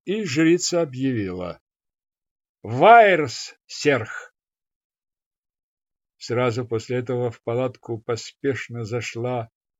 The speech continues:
вышеобъявленная. Чуть обозначив поклон, Вайерс произнесла:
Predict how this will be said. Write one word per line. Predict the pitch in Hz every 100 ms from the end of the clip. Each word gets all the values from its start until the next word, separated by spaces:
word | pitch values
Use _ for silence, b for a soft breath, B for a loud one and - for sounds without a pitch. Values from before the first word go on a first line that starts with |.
| _ _ _ _
вышеобъявленная. | 98 110 139 - 131 131 117 104 123 120 95 98 98 95 92 92 92 92 87 _ _ _ _ _ _ _ _ _ _
Чуть | - 120 113 117
обозначив | 104 120 104 117 127 120 113 98 - -
поклон, | 104 - 110 117 175 175 165
Вайерс | 110 123 139 135 117 - _
произнесла: | - 123 101 117 123 - 104 95